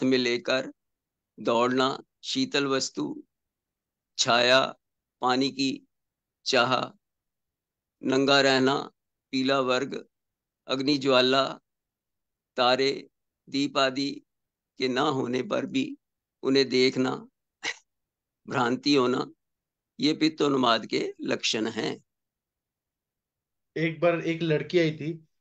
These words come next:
Speaker 2: मेरे पास, वो, अ, मतलब मैं practice कर रहा था ना, starting था मेरा, तो एक लड़की आई थी, वो उसको लेके आए थे, मतलब उसके परिवार वाले लेके आए थे और वो मुस्लिम थी। तो वो आई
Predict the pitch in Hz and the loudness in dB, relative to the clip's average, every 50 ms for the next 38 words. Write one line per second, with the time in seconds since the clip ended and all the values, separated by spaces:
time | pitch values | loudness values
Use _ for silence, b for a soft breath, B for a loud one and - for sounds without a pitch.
0 | _ _ 120 127 131 131 131 143 147 151 151 151 _ _ 135 127 123 139 143 147 | _ _ -6 -4 -4 -4 -4 -4 -4 -4 -6 -10 _ _ -16 -10 -8 -6 -4 -4
1 | 151 156 - - 127 123 123 123 123 123 123 127 - - _ - 123 135 135 135 | -6 -6 -8 -10 -10 -8 -6 -6 -6 -6 -8 -10 -12 -16 _ -12 -10 -10 -6 -4
2 | 160 165 175 180 170 165 160 165 156 151 156 - 170 175 165 - - 170 156 156 | -2 0 2 0 0 0 0 0 0 0 0 -4 -6 -6 -6 -2 -2 -2 0 2
3 | 160 160 156 156 143 139 139 143 135 - - 156 143 147 151 170 175 190 180 156 | 0 0 0 -2 -6 -6 -8 -10 -10 -2 0 2 2 2 0 -2 -4 -4 -4 -4
4 | 147 131 117 117 117 113 104 101 98 - b b b b b b b _ 160 165 | -4 -4 -4 -4 -4 -6 -6 -8 -8 -12 b b b b b b b _ -2 -2
5 | 165 165 165 151 147 151 - 190 180 165 165 160 160 175 202 196 - - _ _ | 0 2 0 0 0 0 2 2 2 2 2 0 -4 -6 -6 -8 -12 -20 _ _
6 | _ _ _ _ 120 131 156 160 165 165 170 165 120 151 156 160 - 190 185 185 | _ _ _ _ -4 0 2 4 4 2 0 -2 -4 -6 -6 2 4 4 4 4
7 | - 123 135 139 151 156 156 156 180 175 160 143 - 135 127 120 101 95 101 104 | 0 -4 -6 -2 0 0 0 2 4 4 4 2 0 -2 -4 -4 -4 -6 -8 -8
8 | 107 101 107 107 104 104 104 104 101 - - 127 123 123 - _ - 135 135 139 | -6 -6 -6 -8 -8 -8 -10 -14 -12 -4 -2 -2 -2 -2 -4 _ -2 -2 0 2
9 | 143 139 143 143 151 147 143 151 151 147 147 147 165 156 151 151 147 147 160 151 | 2 2 2 2 2 2 2 0 0 0 -2 0 0 0 0 0 -2 -4 -4 -2
10 | 143 143 139 147 151 151 156 156 151 156 - 165 165 165 160 160 120 104 - - | -4 -4 -4 -4 -2 0 0 -2 -2 -2 -4 -4 -4 -4 -4 -6 -8 -12 -12 -14
11 | - b b b b b b b _ - 143 143 139 151 160 160 160 120 143 175 | -20 b b b b b b b _ -4 -4 -4 -2 -2 -2 -2 -2 0 0 0
12 | 208 208 - - | 0 0 -2 -6